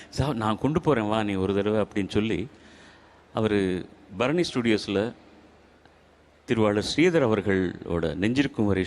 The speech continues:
ஷூட்டிங் நடந்துட்டு இருந்தது. அங்கே என்னை கொண்டு போனாரு. முதல்ல அவருக்கு அறிமுகப்படுத்தணும்னு அவர் ஆசை. அங்கே கொண்டு போகும்போது இந்த பக்கம் செட்டில் வேற ஷூட்டிங் நடந்துட்டு இருந்தது. சாயங்காலம் ஆறு மணிக்கு டீ பிரேக்கில்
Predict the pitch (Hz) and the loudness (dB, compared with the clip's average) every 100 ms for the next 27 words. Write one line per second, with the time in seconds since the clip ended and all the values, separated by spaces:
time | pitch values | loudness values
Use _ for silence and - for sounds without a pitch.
0 | - 117 110 82 80 78 - 85 69 - | -2 -2 -2 -2 -4 -6 -8 -10 -10 -14
1 | - - - 95 95 92 90 107 107 - | -20 -20 -8 -4 -2 -2 -2 -2 -2 -4
2 | 85 78 90 - - - - - 101 117 | -2 -2 -4 -10 -16 -20 -20 -10 -2 0
3 | 139 113 113 104 120 131 117 110 113 107 | 2 2 2 0 0 -2 -2 -2 -2 -2
4 | 120 104 87 92 - 92 147 - - - | -2 -2 -2 -4 -4 -6 -6 -12 -20 -20
5 | - - - 104 127 131 139 131 120 135 | -20 -10 -2 0 2 0 2 2 2 0
6 | 143 113 139 143 139 131 - - - 123 | 0 0 0 -2 -2 -4 -6 -10 -4 -4
7 | - 123 110 131 120 123 117 107 101 101 | 0 2 2 2 0 -4 -2 -2 -2 -4
8 | 98 92 85 85 110 - - - 107 123 | -6 -6 -4 -2 -4 -8 -12 -4 -2 0
9 | 120 95 113 117 120 117 - 123 120 107 | 0 0 0 0 -4 -6 -4 -2 0 -2
10 | 107 101 | 0 -2